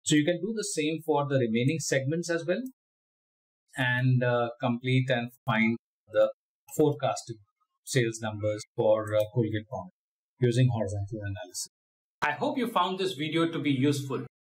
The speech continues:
Please do like and share. And if you have any feedback or want to suggest a new topic for any future video, then you may do so by writing about it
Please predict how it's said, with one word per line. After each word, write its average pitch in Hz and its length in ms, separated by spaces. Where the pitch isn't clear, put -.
Please 269 240
do 240 100
like 143 300
and 139 160
share. - 340
And 135 140
if 131 160
you 143 60
have 269 260
any 254 160
feedback 165 600
or 135 140
want 135 160
to 131 60
suggest 147 420
a 143 40
new 131 200
topic 156 400
for 175 200
any 190 220
future 220 280
video, 233 440
then 143 120
you 147 140
may 151 160
do 139 160
so 170 300
by 147 140
writing 143 320
about 127 320
it 143 140